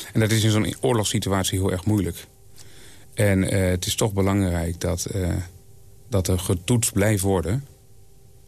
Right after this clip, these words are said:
ook door de rechterlijke macht, of een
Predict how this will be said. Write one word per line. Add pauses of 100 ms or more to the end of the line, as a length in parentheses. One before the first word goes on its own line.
ook
door
de
rechterlijke
macht, (560)
of
een